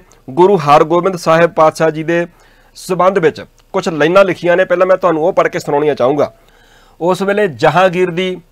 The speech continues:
ਹਕੂਮਤ ਹੈ, ਉਹਨਾਂ ਨੇ ਪਾਤਸ਼ਾਹ ਜੀ ਦੇ ਸੰਬੰਧ ਵਿੱਚ ਲਿਖਿਆ ਕਿ ਦੋ ਤਲਵਾਰਾਂ ਬੱਧੀਆਂ,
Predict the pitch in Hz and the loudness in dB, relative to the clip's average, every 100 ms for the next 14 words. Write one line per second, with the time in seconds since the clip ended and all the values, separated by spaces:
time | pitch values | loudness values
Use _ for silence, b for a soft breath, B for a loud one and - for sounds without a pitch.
0 | _ 156 156 156 151 - 113 95 _ _ | _ 0 0 -2 0 -2 -6 -8 _ _
1 | _ _ _ _ _ _ _ 160 202 214 | _ _ _ _ _ _ _ 0 2 2
2 | 208 160 156 180 180 185 160 170 180 190 | 2 0 0 -2 -4 -6 -4 -6 -4 -8
3 | 160 143 147 175 196 175 117 147 170 180 | -8 -4 -2 -2 -4 -8 -6 -4 -4 -4
4 | 180 156 147 165 156 120 151 196 190 | -4 0 2 2 0 -4 -4 0 0